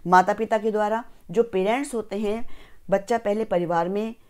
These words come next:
अपनी सारी भावनाएं व्यक्त करता है, तो परिवार में जो माँ होती है, माता पिता होते हैं, उनको अपने बच्चे के संबंध में पूरी जानकारी होती है। यदि उन्हें एहसास होता है कि उनका बच्चा कुछ उन्हें, उनका, उन्हें आईक्यू लेवल कम लग रहा है, तो वे डॉक्टर से परामर्श उनको लेनी चाहिए।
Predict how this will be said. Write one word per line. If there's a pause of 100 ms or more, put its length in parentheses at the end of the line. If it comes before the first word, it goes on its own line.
(300)
अपनी
सारी
भावनाएं
व्यक्त
करता
है,
तो
परिवार
में
जो
माँ
होती
है,
माता
पिता
होते
हैं, (320)
उनको
अपने
बच्चे
के
संबंध
में
पूरी
जानकारी
होती
है। (240)
यदि
उन्हें
एहसास
होता
है
कि
उनका
बच्चा (520)
कुछ
उन्हें,
उनका,
उन्हें
आईक्यू
लेवल
कम
लग
रहा
है, (260)
तो
वे
डॉक्टर
से
परामर्श (180)
उनको
लेनी
चाहिए।